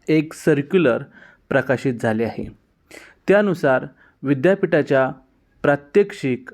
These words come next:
आणि लेखी परीक्षांना कधीपासून सुरुवात होणार आहे, याबद्दल आपण सविस्तर माहिती आजच्या व्हिडिओमध्ये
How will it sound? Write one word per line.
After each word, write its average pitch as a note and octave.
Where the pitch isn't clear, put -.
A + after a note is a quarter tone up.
आणि C#3+
लेखी D#3+
परीक्षांना B2+
कधीपासून G3+
सुरुवात C3+
होणार B2
आहे, A#2
याबद्दल B2+
आपण C3+
सविस्तर F3+
माहिती B2
आजच्या D#3
व्हिडिओमध्ये B2